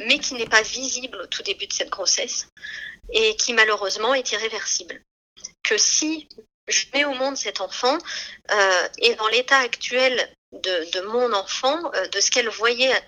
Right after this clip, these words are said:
euh, au niveau de son écran, elle était déjà handicapée à partir de son nombril jusqu'au bas des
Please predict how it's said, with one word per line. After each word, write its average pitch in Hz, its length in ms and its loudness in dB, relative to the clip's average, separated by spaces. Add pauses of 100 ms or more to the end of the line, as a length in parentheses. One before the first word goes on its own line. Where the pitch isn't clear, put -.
(140)
euh, 180 140 -2
au 185 60 -10
niveau 202 180 -2
de 247 60 0
son 185 180 -6
écran, 190 420 -4 (320)
elle 208 140 0
était 226 200 2
déjà 233 360 2
handicapée 233 640 -2
à 254 80 2
partir - 380 -2
de 190 100 -14
son 190 220 -6
nombril 208 480 -4
jusqu'au 226 340 -4
bas 196 180 0
des - 260 -12